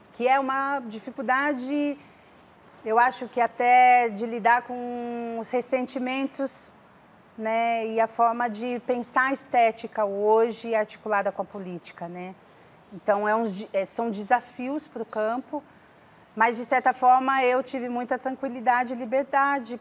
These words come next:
pra criar, pra ter um espaço de criação nesse trabalho, porque, sobretudo, é essa aposta, né?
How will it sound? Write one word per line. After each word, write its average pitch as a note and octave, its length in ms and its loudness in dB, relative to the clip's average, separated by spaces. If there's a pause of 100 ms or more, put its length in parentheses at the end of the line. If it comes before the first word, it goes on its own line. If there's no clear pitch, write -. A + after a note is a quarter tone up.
pra B3 220 2
criar, C4+ 560 4 (760)
pra A3 380 4 (120)
ter A#3+ 240 2
um B3+ 120 -2
espaço B3+ 420 -2
de A3 100 -10
criação C#4 800 0 (360)
nesse G#3 240 -8
trabalho, G3 600 -2 (380)
porque, - 180 -2
sobretudo, E4+ 640 0
é D4 400 2
essa D#4+ 300 2
aposta, E4+ 580 2
né? A#3+ 340 -4